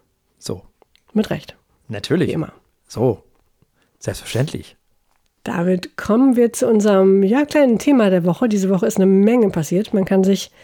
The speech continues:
Speaker 2: im Grunde gar nicht entscheiden, worüber man reden möchte.
Speaker 1: Mhm.
Speaker 2: Ein Thema, über das wir trotzdem reden sollten, ist die Late Show.
Speaker 1: Äh, müssen wir, wir müssen vorher aber darüber reden,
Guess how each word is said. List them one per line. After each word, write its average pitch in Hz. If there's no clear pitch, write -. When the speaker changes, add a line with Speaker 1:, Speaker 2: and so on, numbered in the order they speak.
Speaker 2:
im 196
Grunde 226
gar 214
nicht 196
entscheiden, 202
worüber 190
man 175
reden 190
möchte. 196
Speaker 1:
Mhm. 127
Speaker 2:
Ein 214
Thema, 262
über 226
das 226
wir 214
trotzdem 269
reden 220
sollten, 202
ist -
die 196
Late 170
Show. -
Speaker 1:
Äh, -
müssen 170
wir, 226
wir 151
müssen 175
vorher 214
aber 156
darüber 165
reden, 160